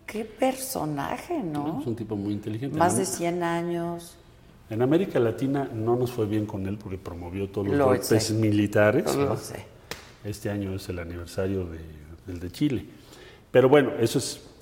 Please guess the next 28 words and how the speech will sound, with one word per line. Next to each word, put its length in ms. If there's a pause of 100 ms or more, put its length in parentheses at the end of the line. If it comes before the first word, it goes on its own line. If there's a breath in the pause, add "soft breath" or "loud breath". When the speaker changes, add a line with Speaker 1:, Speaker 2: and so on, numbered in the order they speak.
(120)
Speaker 2:
sí, 320
fue 140
terrible 500
y 260
Estados 280
Unidos 140
se 40
portó 300
muy 160
mal 300
en 160
ese 180
periodo. 260 (600 loud breath)
Pero 420
el 160
diseño 560
geopolítico 800 (1500 loud breath)
de 240
Kissinger 420
fue 340
el 140
acercamiento 500
a 60
China, 300 (180)
Speaker 1:
Ujú. 240
Speaker 2:
salirse 380
de 60
Vietnam 340